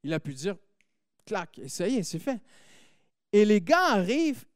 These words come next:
et sur la braise, il y a du pain, il y a du poisson. Donc,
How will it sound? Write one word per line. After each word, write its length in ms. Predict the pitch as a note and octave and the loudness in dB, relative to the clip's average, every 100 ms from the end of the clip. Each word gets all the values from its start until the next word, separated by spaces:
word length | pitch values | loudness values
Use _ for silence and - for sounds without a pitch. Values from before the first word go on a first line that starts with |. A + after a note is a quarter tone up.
| - | -6
et 140 | G3+ | -2
sur 320 | F#3+ - E4 C4+ | -2 -2 -2 0
la 160 | F#3 | -2
braise, 720 | D#3+ F3+ B3+ C4 E4 E4 - - _ _ | -4 -4 -2 -2 -2 -6 -12 -18 _ _
il 60 | D#3+ | -2
y 40 | |
a 80 | G#3 | 0
du 180 | D#3+ E3+ | 0 -6
pain, 280 | - C4 C#4+ | -4 -2 0
il 80 | A#3+ | -2
y 40 | |
a 60 | E3 | -2
du 140 | D#3+ | -8
poisson. 540 | - G#3+ G3 - E3+ D3 _ _ _ - G3+ | -10 -8 -6 -8 -12 -14 _ _ _ -8 -4
Donc, 160 | G#3+ | -4